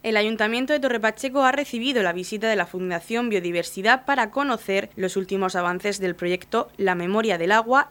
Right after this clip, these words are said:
renaturalización de la Rambla Sur para prevención de inundaciones en el núcleo urbano de Torre Pacheco y municipios colindantes. Toda la actuación consiste en conseguir un proyecto transformador y vertebrador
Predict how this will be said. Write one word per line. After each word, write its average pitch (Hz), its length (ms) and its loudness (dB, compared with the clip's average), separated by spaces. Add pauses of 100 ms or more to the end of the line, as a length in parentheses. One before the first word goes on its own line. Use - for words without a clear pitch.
renaturalización 185 960 -4
de 208 80 0
la 175 60 2
Rambla 185 320 0
Sur 285 280 -4 (140)
para 254 240 2
prevención 247 560 -4
de 185 80 -4
inundaciones 202 760 -4
en 185 120 -2
el 175 160 -2
núcleo 185 320 -2
urbano 175 300 -2
de 185 100 0
Torre 175 180 -2
Pacheco 220 520 -4
y 208 120 -4
municipios 196 600 -2
colindantes. 170 760 -2 (100)
Toda 262 220 2
la 262 80 4
actuación 254 500 -2
consiste 220 560 -4
en 175 120 -4
conseguir 196 540 -4
un 254 160 0
proyecto 240 480 -2
transformador 180 800 -2
y 214 80 -2
vertebrador 233 720 0